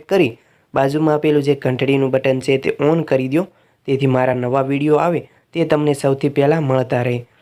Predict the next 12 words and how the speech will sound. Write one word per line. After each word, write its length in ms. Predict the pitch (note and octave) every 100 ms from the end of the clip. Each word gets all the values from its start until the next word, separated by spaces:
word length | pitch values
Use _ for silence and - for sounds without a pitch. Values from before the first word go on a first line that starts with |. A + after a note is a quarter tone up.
| _ -
મિત્રો, 300 | C3+ C#3+ C3+
તમારે 380 | C3+ C3 B2+ B2+
પણ 260 | C3 C3
જો 160 | B2+ B2+
કોઈ 220 | A#2+ B2+
વાહનો 440 | B2+ B2+ D#3 C3
વેચવાના 460 | C3 C3 C3+ C#3 C3+
છે, 180 | C3 C#3
તેની 300 | C3+ C3+ C3
જાહેરાત 440 | C3+ C#3 D3+ D3
આપવાની 380 | C3 - C3+ C3+
છે, 240 | C3+ F3